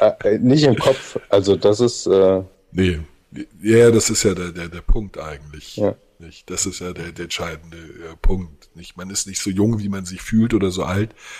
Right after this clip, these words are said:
Speaker 2: wie man sich fühlt. Man ist so alt, wie man im Kopf
Speaker 1: Ja.
Speaker 2: ist. Nicht? Das, das ist, äh,
Speaker 1: Das habe ich
Speaker 2: das ist das
Speaker 1: tatsächlich auch ganz,
Speaker 2: Entscheidende.
Speaker 1: ganz oft festgestellt. Ähm, ich habe ja relativ nom-,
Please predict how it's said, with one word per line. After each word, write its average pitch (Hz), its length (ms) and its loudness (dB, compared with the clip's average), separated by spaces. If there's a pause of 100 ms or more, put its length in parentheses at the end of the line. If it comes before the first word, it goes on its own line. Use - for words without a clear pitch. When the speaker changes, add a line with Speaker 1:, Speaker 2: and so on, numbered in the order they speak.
(120)
Speaker 2:
wie 98 80 -10
man 101 160 -4
sich 98 200 -10
fühlt. 98 260 -10
Man 95 120 -12
ist 101 100 -6
so 95 220 -2
alt, 98 240 -6
wie 98 60 -10
man 90 180 -12
im 85 160 -14
Kopf - 380 -6
Speaker 1:
Ja. 101 120 4
Speaker 2:
ist. - 320 -4 (640)
Nicht? - 420 -14 (300)
Das, - 400 -6
das 92 200 -2
ist, - 260 -4
äh, 90 40 -6 (560)
Speaker 1:
Das 135 200 2
habe 180 160 2
ich - 120 -4
Speaker 2:
das - 140 2
ist - 80 -2
das 156 120 4
Speaker 1:
tatsächlich 87 240 -2
auch 107 80 2
ganz, - 160 -4
Speaker 2:
Entscheidende. 73 380 0
Speaker 1:
ganz 160 240 0
oft 135 200 0
festgestellt. 123 840 0
Ähm, 101 460 -2 (140)
ich - 180 -6
habe - 140 4
ja 90 120 4
relativ 101 540 0
nom-, 92 240 -2